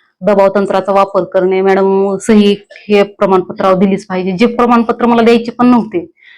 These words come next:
तो मग अधिकार मला ग्रामपंचायतला ठेवला नव्हता, ते पण प्रमाणपत्र मला हे माझ्यासोबतचे जे सदस्य होते त्यांनी मला, अ, द्यायला सांगायचे. पण माझ्या अधिकारात बसत नसल्यामुळे मी त्यांना, अ, नकार देत होते. पण, "नाही मॅडम, गावाच्या हितासाठी ते केलंच पाहिजे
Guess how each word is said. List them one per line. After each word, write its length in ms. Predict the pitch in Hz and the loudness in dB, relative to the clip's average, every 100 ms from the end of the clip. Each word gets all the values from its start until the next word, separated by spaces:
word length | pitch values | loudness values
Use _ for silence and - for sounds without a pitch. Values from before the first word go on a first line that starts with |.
| - - | -16 -2
तो 60 | 214 | 2
मग 160 | 214 | 2
अधिकार 320 | 220 220 220 220 | 2 0 0 0
मला 320 | 220 220 220 214 - | 0 0 0 -2 -6
ग्रामपंचायतला 800 | 196 180 220 214 208 208 196 202 | -4 -2 -2 -2 -4 -4 -4 -4
ठेवला 320 | - 214 196 | -2 0 0
नव्हता, 240 | 208 208 | -2 -4
ते 160 | 202 240 | 0 0
पण 180 | 240 240 | 2 0
प्रमाणपत्र 580 | 240 214 202 202 208 | 2 0 0 -2 -2
मला 220 | 202 202 202 | 0 0 0
हे 160 | 214 226 _ - - - | -4 -6 _ -20 -20 -4
माझ्यासोबतचे 640 | 214 202 196 240 202 190 202 | 0 0 -2 -2 0 0 0
जे 120 | 208 | 0
सदस्य 380 | 214 190 190 190 | 2 0 0 -4
होते 180 | 190 196 | -6 -4
त्यांनी 280 | 196 196 | -2 -2
मला, 340 | 202 196 202 220 - | -2 0 -2 -4 -6
अ, 160 | 185 185 | -2 0
द्यायला 300 | 185 202 190 | 2 2 2
सांगायचे. 600 | 202 180 175 175 185 214 _ _ - | 0 2 0 -2 -12 -12 _ _ -2
पण 120 | 220 | 2
माझ्या 400 | 226 220 220 180 - | 4 4 4 2 0
अधिकारात 400 | 220 220 214 220 | -2 0 0 0
बसत 340 | 208 233 240 | 0 -2 -2
नसल्यामुळे 460 | 220 214 220 220 233 | -4 -4 -4 -4 -4
मी 60 | 240 | -4
त्यांना, 540 | 247 240 240 240 247 254 _ | -4 -4 -4 -2 -2 -4 _
अ, 240 | 196 196 202 - - _ _ _ _ 185 | 0 0 0 -4 -20 _ _ _ _ 0
नकार 300 | 240 247 233 | 2 2 2
देत 180 | 214 214 | 0 0
होते. 360 | 208 214 220 - _ _ _ _ | -4 -6 -10 -12 _ _ _ _
पण, 120 | 226 | 0
"नाही 160 | 233 247 | 2 2
मॅडम, 300 | 233 208 208 | 2 2 2
गावाच्या 360 | 220 208 202 208 | 2 2 0 -2
हितासाठी 380 | 214 202 196 | -2 -4 -8
ते 120 | 208 202 | -8 -6
केलंच 360 | 240 220 208 | -2 -2 -2
पाहिजे 480 | 202 190 175 180 | -4 -6 -4 -6